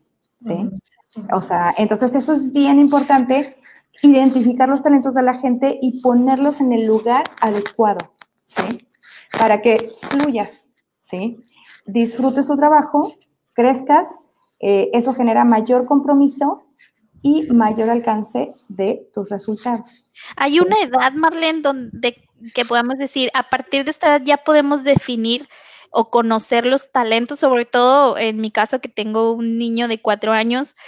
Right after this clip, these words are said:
Speaker 3: eh, ¿ya podría yo identificar sus talentos o es algo que podemos hacer solo hasta cierta edad adulta, ya en el ámbito, a lo mejor, profesional o, o de, de lo que quiera desarrollarse la persona?
Speaker 1: Mira,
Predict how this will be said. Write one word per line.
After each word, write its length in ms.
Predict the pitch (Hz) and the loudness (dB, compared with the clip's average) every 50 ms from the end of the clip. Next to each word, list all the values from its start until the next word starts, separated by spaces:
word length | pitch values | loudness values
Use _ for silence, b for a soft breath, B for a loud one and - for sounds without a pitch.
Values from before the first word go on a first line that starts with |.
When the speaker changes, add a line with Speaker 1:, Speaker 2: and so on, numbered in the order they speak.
| B B B B | B B B B
Speaker 3:
eh, 160 | - 226 208 - 214 233 | -6 -6 -6 -6 -8 -4
¿ya 220 | 226 262 262 262 - | -2 0 0 0 -2
podría 400 | - 330 269 302 294 294 294 294 294 | -6 -4 0 0 2 2 2 2 2
yo 140 | 262 285 | 0 -2
identificar 720 | 285 254 277 285 277 - 294 269 - - - - 226 220 233 | -2 0 -2 -2 -2 -4 -6 -8 -8 -8 -6 -4 -4 -4 -4
sus 200 | - 254 - - | -6 -10 -6 -4
talentos 680 | 254 240 220 220 226 240 254 240 302 302 330 311 - - | -2 -2 0 0 0 0 0 0 2 2 2 0 0 0
o 160 | 233 233 233 | 2 4 4
es 240 | 233 240 247 - - | 4 4 2 2 0
algo 280 | 269 262 269 277 294 294 | 0 2 2 2 2 0
que 120 | - 262 | -2 -6
podemos 400 | - - 220 220 214 233 226 - | -4 -2 -2 0 0 -2 -4 -4
hacer 260 | 262 - - 233 233 | -6 -4 -4 -4 -4
solo 320 | - - 269 247 247 254 262 | -4 -2 0 0 2 2 2
hasta 280 | 269 269 - - 233 | 0 0 -2 -4 -4
cierta 420 | - - - 226 220 226 - - 247 | -4 -4 -4 -4 -4 -4 -4 -4 -2
edad 240 | 247 247 240 240 240 | 0 0 0 0 0
adulta, 560 | 240 240 240 240 240 240 - 254 269 302 - b b b b b b _ | -2 -2 -2 -4 -6 -4 -2 -2 -2 -2 -2 b b b b b b _
ya 440 | 214 208 214 240 240 233 233 240 | -16 -6 -2 0 2 2 2 2
en 120 | 247 262 262 | 0 0 -2
el 160 | 254 - 220 | -2 -2 -2
ámbito, 640 | 208 220 220 220 247 233 _ - 240 240 240 233 | -2 -4 -4 -8 -10 -10 _ -6 -4 -2 -2 -2
a 80 | 214 214 | -2 -2
lo 80 | 214 202 | -2 -6
mejor, 260 | 202 - - 190 - | -6 -6 -6 -6 -4
profesional 960 | - - 226 - 240 214 - - 202 196 190 185 185 185 208 233 247 247 240 | -6 -6 -4 -4 -6 -6 -6 -8 -10 -6 -4 -2 0 2 2 2 0 0 0
o, 80 | 220 208 | 0 0
o 720 | 202 202 196 196 - - 208 202 202 196 196 190 185 196 _ _ _ _ | 0 0 -2 -2 -4 -4 -4 -2 -2 -2 -2 -4 -6 -8 _ _ _ _
de, 220 | 220 196 190 214 | -10 -6 -6 -6
de 180 | 214 214 226 220 | -4 -2 -2 0
lo 120 | 226 214 | 0 -2
que 140 | 214 - 208 | -2 -4 -10
quiera 320 | - - 233 220 220 233 240 | -10 -6 -4 -2 0 0 0
desarrollarse 1120 | 247 240 - 240 202 202 196 196 202 202 202 - - 226 214 208 208 202 196 196 - 202 | -2 -4 -4 -4 -4 -4 -4 -4 -4 -6 -6 -6 -8 -8 -6 -6 -6 -6 -6 -6 -6 -6
la 100 | 202 196 | -6 -8
persona? 500 | - - 196 - - 214 202 202 196 - _ _ _ _ _ - b b b b b b b b b b b _ - | -8 -10 -12 -8 -6 -4 -4 -4 -6 -12 _ _ _ _ _ -20 b b b b b b b b b b b _ 2
Speaker 1:
Mira, 440 | 233 240 233 214 185 208 247 - - | 4 4 4 4 2 0 -4 -10 -6